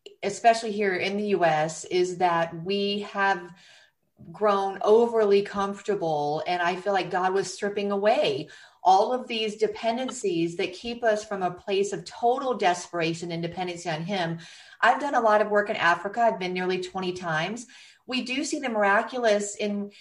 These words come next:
in ways there that we don't see in the U S. And because sometimes I think when God is all you have, then God is all you need. But in the U S, we have all of these other things at our fingertips. And yet we're feeling now this pain,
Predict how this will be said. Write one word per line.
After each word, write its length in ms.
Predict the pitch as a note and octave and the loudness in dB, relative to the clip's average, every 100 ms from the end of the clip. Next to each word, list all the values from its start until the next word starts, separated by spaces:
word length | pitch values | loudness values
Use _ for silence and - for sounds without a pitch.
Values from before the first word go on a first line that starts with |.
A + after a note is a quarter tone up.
| - _ | -20 _
in 220 | A#3+ A#3+ | -6 -4
ways 480 | A#3 B3+ C#4+ C4+ A3+ | 0 0 0 -4 0
there 260 | A3 A#3 A#3+ | 2 4 2
that 160 | A3 | 0
we 120 | G#3+ A#3+ | -4 -6
don't 340 | C4 D4 E4+ | -4 -2 -4
see 140 | B3 | -6
in 60 | G#3+ | -6
the 60 | F#3+ | -4
U 240 | F#3+ F#3 | -2 2
S. 220 | F#3 - | 2 2
And 80 | A3+ | -2
because 260 | A3 B3 A#3+ | -4 -4 -2
sometimes 440 | C4 D#4+ B3 A#3 | -2 -2 -4 -2
I 80 | G#3 | -2
think 240 | A3 G#3+ | -2 -4
when 120 | G#3 | -4
God 280 | G#3 G#3 A3 | 0 4 4
is 120 | A3+ | 4
all 160 | G#3+ G3 | 4 4
you 180 | G3+ G#3 | 2 -2
have, 440 | A3+ C4+ G#3 F3+ | 0 2 4 2
then 140 | F3+ F#3+ | 0 -2
God 240 | G3 G#3 | 2 2
is 140 | G3+ G3+ | 2 4
all 160 | F3 | 2
you 160 | F3 F3 | 2 -4
need. 480 | G#3 B3 D3+ C#3+ C#3+ - - _ - | -2 -2 -2 -4 -12 -20 -20 _ -4
But 80 | A#3 | -2
in 80 | |
the 120 | A3+ A3 | -2 -4
U 200 | A#3 C4 | 0 4
S, 260 | D4 - | 4 0
we 140 | G#3 G#3+ | -4 -2
have 220 | G#3 G3+ | -2 2
all 280 | G#3 A#3+ C#4+ | 4 6 4
of 80 | B3+ | 0
these 100 | B3+ | -4
other 160 | B3+ | -2
things 240 | A3+ G#3+ G#3 | -2 -4 -2
at 80 | F#3 | 0
our 160 | F3 | -2
fingertips. 680 | A#3 C4 D#4+ - G#3 F3+ - - - - _ | -4 -6 -8 -6 -6 -6 -8 -18 -20 -20 _
And 160 | A#3 A#3+ | -4 2
yet 200 | B3+ G#3+ | 2 2
we're 160 | C4+ | -2
feeling 640 | E4 - C#4 F#4 F#4+ B3 G#3 | -4 -6 -4 -2 -2 -2 -2
now 300 | F#3 E3+ F3+ | 0 0 2
this 320 | G3 F#3+ - | 2 0 -4
pain, 760 | - B3+ D4 B3+ E3 D#3 E3 | -10 -6 -4 -4 -4 -4 -8